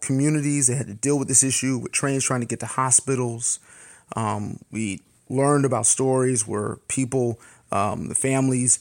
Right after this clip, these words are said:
blamed the trains for their loved one dying because the ambulance couldn't get to them, or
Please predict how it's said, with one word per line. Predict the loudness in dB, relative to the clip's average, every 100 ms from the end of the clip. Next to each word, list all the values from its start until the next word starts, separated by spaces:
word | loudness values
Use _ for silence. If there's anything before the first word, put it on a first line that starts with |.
| _
blamed | -4 0 2 2 2
the |
trains | 2 2 0 0 0 0
for | 0 0
their | 0
loved | 0 -2 -2
one | -4 -2
dying | -2 0 0 0 -2 -4 -8
because | -4 -2 -2
the | -2
ambulance | -4 -2 -2 0
couldn't | 0 -4 -2
get | 0 2
to | 2
them, | 2 0 0 -4 -12 -20 -20 -4
or | 0 2 2 2